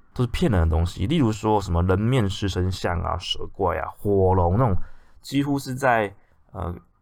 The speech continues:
电动才会出现的东西，大家都写进去了。所以这本书其实是个谎言。那但是为什么这本书到现在还是留着，而且这么有名呢？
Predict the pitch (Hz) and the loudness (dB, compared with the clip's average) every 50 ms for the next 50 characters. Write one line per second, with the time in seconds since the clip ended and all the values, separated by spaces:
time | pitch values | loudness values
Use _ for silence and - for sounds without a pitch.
0 | _ _ _ _ _ _ _ _ - - - 170 160 117 104 104 131 107 92 101 | _ _ _ _ _ _ _ _ -18 -6 -2 0 0 2 2 4 2 2 2 2
1 | 92 85 85 - 95 95 101 101 85 87 - 95 104 110 110 - 104 101 104 107 | 0 0 0 0 -2 -2 -2 -2 -2 0 0 0 0 0 -2 -4 -4 -6 -6 -6
2 | - - - - - - - - - _ - - _ _ - - 123 123 127 139 | -8 -10 -14 -18 -20 -20 -20 -20 -20 _ -20 -20 _ _ -18 -8 -4 -2 0 0
3 | 143 156 - - 85 80 - 90 87 85 82 92 92 85 76 69 - - - _ | 0 0 0 -2 -2 -2 -2 -2 -2 -2 -2 -2 -2 -2 -2 -2 -4 -6 -10 _
4 | _ _ _ - - 185 185 185 247 208 151 107 - - 135 135 - 107 95 95 | _ _ _ -8 -6 -4 0 0 0 2 2 0 0 -2 -4 -4 -4 -4 -4 -2
5 | 117 113 107 90 - - 104 82 69 - 65 - - 50 50 - - - - - | -2 -2 -2 -2 -2 -2 -2 -2 -2 -4 -10 -12 -12 -14 -14 -16 -18 -20 -20 -20
6 | _ _ _ - 117 117 117 110 110 135 - - 175 165 170 170 156 - 196 185 | _ _ _ -2 0 0 0 0 -2 -4 -4 -2 -2 -2 -2 -4 -2 0 0 0
7 | 170 - - 87 80 78 120 113 95 78 80 - - - 98 87 - - 98 90 | 0 -2 -4 -4 -4 -2 -2 -2 -2 -2 -2 -2 -2 -2 -2 -2 -2 -2 -2 0
8 | 90 98 90 - - - - - 104 95 92 82 80 85 - 80 73 80 87 - | 0 -2 -2 -2 -6 -8 -8 -8 -6 -6 -4 -4 -4 -4 -4 -4 -4 -4 -2 -2
9 | 82 80 80 - 127 117 98 95 95 67 - - 62 58 - 62 67 67 | -2 -4 -4 -6 -6 -6 -6 -4 -6 -8 -8 -10 -12 -12 -12 -12 -10 -10